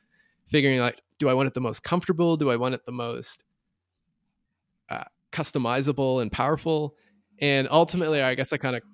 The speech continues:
copped, yeah, exactly. And ultimately, I kinda copped <laughs> out because I figured I think m-, gestures are the thing people will be most impressed with.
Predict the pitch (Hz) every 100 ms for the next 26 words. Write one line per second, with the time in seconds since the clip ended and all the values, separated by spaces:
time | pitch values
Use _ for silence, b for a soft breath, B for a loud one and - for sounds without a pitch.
0 | - 156 135 - 208 139 123 156 135 120
1 | 120 - 160 165 180 170 135 151 127 -
2 | 131 - - 160 - 139 131 123 143 131
3 | 127 127 175 147 139 135 - - 156 151
4 | 196 180 143 139 131 - 131 123 151 135
5 | 127 123 120 - - 123 120 117 123 113